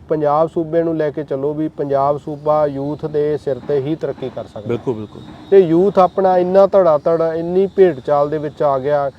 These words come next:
Speaker 1: ਕਿ ਉਹ ਬਿਨਾਂ ਸੋਚੇ ਸਮਝੇ ਐਡੇ ਵੱਡੇ ਡਿਸੀਜਨ ਲੈ ਰਹੇ। ਜਿਹੜੇ ਸਰਦੇ ਵਰਦੇ ਘਰ ਹੈ,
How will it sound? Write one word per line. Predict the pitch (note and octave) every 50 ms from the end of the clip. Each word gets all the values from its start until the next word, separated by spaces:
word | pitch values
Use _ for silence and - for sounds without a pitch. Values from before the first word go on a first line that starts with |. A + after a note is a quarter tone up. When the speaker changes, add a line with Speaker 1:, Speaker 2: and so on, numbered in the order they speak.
| - - - - - - -
Speaker 1:
ਕਿ | E3+ F3
ਉਹ | E3 - E3+ F3+ F#3 F3+
ਬਿਨਾਂ | D3 B2 C3 C3+ D3+ E3+ F3 E3
ਸੋਚੇ | - - D#3+ D3+ - - E3 C#3
ਸਮਝੇ | - D#3 D3+ E3+ E3+ E3 E3 D#3+
ਐਡੇ | D#3 C#3 C#3+ D#3+
ਵੱਡੇ | D#3+ E3 D#3+ C3+ C3 C3
ਡਿਸੀਜਨ | A#2+ A#2+ - C3+ C#3+ D3 D#3 D3+ C#3+
ਲੈ | C3+ C3 C3
ਰਹੇ। | C3 C#3 D3 C#3
ਜਿਹੜੇ | D#3 D#3+ E3+ F3
ਸਰਦੇ | - - C#3+ B2+ C3+ C#3 E3+ F#3
ਵਰਦੇ | G3 G3+ G3 F3+ F3 F#3+ F#3+
ਘਰ | F#3+ G#3 G3 D#3+ A#2+
ਹੈ, | B2 B2 A2